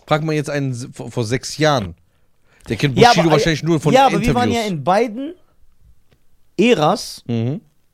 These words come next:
Speaker 2: waren wir ja erwachsen. Das heißt, wir können es beantworten. Wir waren, als Bushido rauskam, erwachsen und wir waren, als Haft rauskam. Also
Speaker 1: Okay, an dieser Stelle würde ich gerne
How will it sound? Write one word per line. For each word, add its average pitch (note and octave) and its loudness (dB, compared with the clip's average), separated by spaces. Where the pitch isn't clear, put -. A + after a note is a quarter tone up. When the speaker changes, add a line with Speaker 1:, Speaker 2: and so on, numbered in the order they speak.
Speaker 2:
waren F3+ 2
wir G3 2
ja F#3 4
erwachsen. F3 -2
Das C#3+ -4
heißt, D#3 -2
wir C#3 -4
können E3 -2
es F3 -4
beantworten. D#3 -4
Wir C#3+ -2
waren, D#3+ 0
als D3 -6
Bushido G3 -2
rauskam, G#3+ 0
erwachsen G#3+ -2
und G3+ -2
wir G3 0
waren, G3+ 4
als F#3 -2
Haft F#3+ -4
rauskam. A#2+ -8
Also G#2+ -4
Speaker 1:
Okay, G#2+ 2
an G#2+ 0
dieser C#3 2
Stelle G2+ -2
würde C#3 0
ich C#3+ -8
gerne A2 0